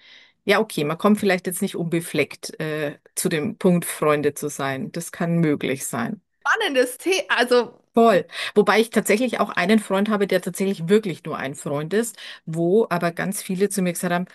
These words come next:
Speaker 1: „Gabi, das kann nicht, entweder ihr hattet schon mal was oder er ist schwul, aber es kann nicht sein.“ Und dann hab ich gesagt, „Naja, also
Speaker 2: <laughs>
Speaker 1: sorry.“ Ja, genau, genau. Es nimmt einem keiner ab, dass man,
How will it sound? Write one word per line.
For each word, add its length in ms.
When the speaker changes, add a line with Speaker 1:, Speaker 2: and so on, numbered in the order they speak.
Speaker 1:
„Gabi, 180
das 180
kann 200
nicht, 100
entweder 300
ihr 180
hattet 240
schon 220
mal 180
was 220
oder 180
er 140
ist 100
schwul, 280
aber 120
es 140
kann 240
nicht 180
sein.“ 160
Und 60
dann 80
hab 60
ich 60
gesagt, 180
„Naja, 200
also 180
Speaker 2:
<laughs> 0
Speaker 1:
sorry.“ 640
Ja, 160
genau, 340
genau. 300
Es 160
nimmt 220
einem 300
keiner 440
ab, 220
dass 220
man, 440